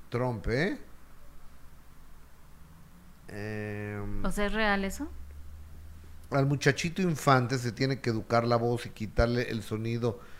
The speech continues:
Speaker 1: de fresa para empezar. En cambio, el hijo de Mariana habla muy fluido. Gracias. Eduardo da entrevistas odiando a México en inglés y ahora va a México. Si Eduardo está con Trump, que odia a los mexicanos, también estuvo con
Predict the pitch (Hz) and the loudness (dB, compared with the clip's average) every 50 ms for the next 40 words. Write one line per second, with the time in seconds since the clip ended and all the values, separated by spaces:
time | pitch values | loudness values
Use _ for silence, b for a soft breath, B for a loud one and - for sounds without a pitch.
0 | B B B - 107 117 113 - - 123 123 120 - 127 110 - 110 110 110 104 | B B B 0 4 4 4 4 4 4 4 4 4 2 0 2 2 0 0 0
1 | 85 101 101 120 127 - - 120 117 107 - 139 143 135 123 120 120 120 113 117 | -2 -2 2 2 2 2 2 -2 -2 0 2 4 4 4 6 4 4 4 4 2
2 | 113 - 127 120 110 110 110 113 117 120 120 123 110 113 113 113 113 110 110 117 | 0 2 0 2 2 2 4 4 4 4 4 2 0 0 0 0 0 0 0 -2
3 | 110 107 - 117 120 123 127 127 123 113 110 107 131 139 143 147 - - - 110 | -4 -4 -2 -2 0 2 4 4 4 2 2 4 6 6 6 6 4 2 -4 -4
4 | 104 101 - - B B B B B B B B B B B B 117 127 131 147 | -4 -6 -10 -14 B B B B B B B B B B B B 2 4 6 8
5 | 160 165 170 175 170 156 147 156 160 170 - - 131 135 139 143 143 143 - 131 | 12 12 12 12 12 8 6 8 8 6 6 4 6 8 8 8 8 6 4 2
6 | 127 120 - - 113 120 127 131 123 - - 135 120 - 117 104 107 120 127 127 | 0 2 2 2 4 4 4 2 2 2 0 0 0 2 0 2 4 4 4 4
7 | 127 127 120 117 120 120 123 131 135 135 127 - - 123 113 - - 123 123 - | 6 6 6 6 4 2 2 4 4 4 4 2 -2 -6 -6 -2 -2 -2 -2 -2
8 | - 120 120 120 120 120 113 123 127 135 135 123 117 120 117 120 127 135 135 135 | -4 -2 -2 0 -2 0 2 4 4 4 4 4 4 6 8 8 8 8 10 10
9 | 135 127 B B B B B B B B - 117 123 127 131 131 135 139 139 120 | 8 6 B B B B B B B B 4 8 8 8 8 8 6 4 4 4
10 | - - 120 117 - 117 123 117 127 139 147 151 156 156 139 120 - - 135 131 | 2 0 0 0 2 0 0 2 6 8 8 8 8 4 2 2 4 4 4 4
11 | - - 123 120 113 - - 123 127 131 127 127 - - 113 120 123 123 123 131 | 4 2 -2 -2 -2 -2 2 4 4 4 4 2 0 2 4 4 6 6 6 4
12 | 123 120 117 120 123 127 123 120 120 117 107 - - 117 117 120 123 113 - - | 4 4 4 4 4 2 2 0 -2 -2 -4 -4 -2 -2 0 0 0 -2 -2 -4
13 | 113 117 123 127 123 113 - - - 127 123 113 - - 120 131 131 117 | -2 -2 0 -2 -2 -4 -4 -4 -4 -2 -2 -4 -2 0 2 2 2 0